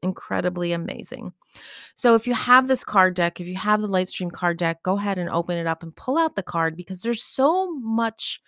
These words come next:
into the card. It's about going beyond the face value of the picture and the words. There's a sailboat that is washed up on the shore. There's a treasure chest that's opened up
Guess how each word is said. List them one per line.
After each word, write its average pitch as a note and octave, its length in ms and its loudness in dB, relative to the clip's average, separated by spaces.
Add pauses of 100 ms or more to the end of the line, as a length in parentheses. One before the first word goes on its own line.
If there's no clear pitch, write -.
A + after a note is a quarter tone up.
(600)
into G#3 1000 2
the F3 160 -2
card. - 520 0 (1200)
It's G#3+ 120 -4
about G#3+ 300 0
going B3+ 280 2
beyond G#3+ 320 0
the F3+ 60 -6
face F#3+ 340 -4
value E3+ 460 -2
of D#3 160 -8
the D#3 80 -6
picture - 420 -8
and E3 160 -6
the D#3+ 60 -6
words. - 640 -10 (380)
There's A3 220 0
a B3 80 0
sailboat A3+ 1040 2
that F#3+ 180 2
is F3+ 140 -2
washed F#3 380 0
up F#3+ 120 -6
on F3+ 200 -4
the F3 60 -6
shore. D#3+ 540 -6 (300)
There's G3+ 240 -2
a G3 100 -4
treasure A3+ 520 -2
chest - 340 -8
that's F3+ 220 -8 (120)
opened C4 420 -2 (100)
up G3 200 -2